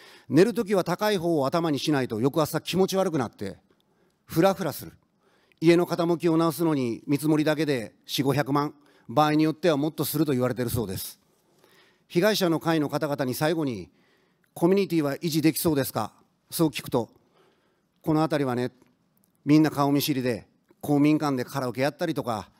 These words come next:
地域で若い人が高齢者集めて体操やったりとかしてきた。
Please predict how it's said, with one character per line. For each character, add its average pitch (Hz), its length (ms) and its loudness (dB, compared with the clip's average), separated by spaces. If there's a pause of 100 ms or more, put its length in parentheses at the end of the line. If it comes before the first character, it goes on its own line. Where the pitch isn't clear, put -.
(480)
地 151 160 0
域 143 120 -2
で 135 80 0
若 151 240 0
い 143 40 -2
人 151 140 -2
が 139 100 0
高 147 120 -2
齢 160 160 2
者 143 200 -2
集 170 80 -4
め 160 120 4
て 139 80 -2
体 156 200 0
操 175 180 -4
や 170 100 0
っ - 40 -8
た 175 100 -4
り 151 80 -4
と 139 100 -8
か 113 80 -8
し - 80 -6
て 147 80 -4
き - 60 -12
た。 101 200 -6